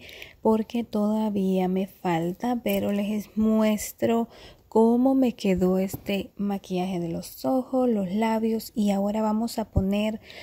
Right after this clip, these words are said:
lo que nos falta en los ojitos, que va a ser un poquito de la sombra que está arriba, que era la sombra mate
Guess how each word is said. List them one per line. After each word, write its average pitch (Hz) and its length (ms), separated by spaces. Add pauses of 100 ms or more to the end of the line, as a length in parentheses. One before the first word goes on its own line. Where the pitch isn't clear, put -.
(160)
lo 185 240
que 202 140
nos 240 180
falta 214 300
en 220 140
los 233 240
ojitos, 220 680 (380)
que 180 500
va 190 200
a 202 60
ser 220 600 (220)
un 254 240
poquito 226 420
de 196 140
la 190 140
sombra 247 680 (100)
que - 260
está 196 640 (400)
arriba, 226 540
que - 100
era 185 140
la 190 160
sombra 208 420
mate 240 600